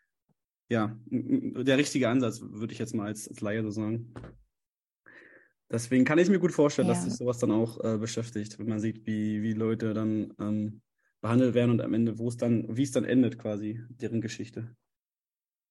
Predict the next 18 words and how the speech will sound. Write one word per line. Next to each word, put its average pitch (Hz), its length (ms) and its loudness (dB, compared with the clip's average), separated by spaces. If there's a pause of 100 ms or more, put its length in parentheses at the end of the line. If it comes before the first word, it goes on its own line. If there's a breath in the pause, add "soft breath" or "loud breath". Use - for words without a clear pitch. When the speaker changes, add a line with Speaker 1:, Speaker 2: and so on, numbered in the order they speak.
(360 soft breath)
Speaker 1:
Jetzt 123 160 -2
haben 175 100 6
wir 220 60 6
mal 208 140 8
eine 190 320 6
Psychologin 139 580 0
hier, 123 240 0 (140)
deswegen 139 400 6
müssen 156 160 6
wir 180 80 4
natürlich 165 200 4
noch, 156 220 2
äh, 135 340 0
eine 143 200 4
Frage 131 260 2
stellen, 113 300 0
und 113 60 0
zwar, 120 560 0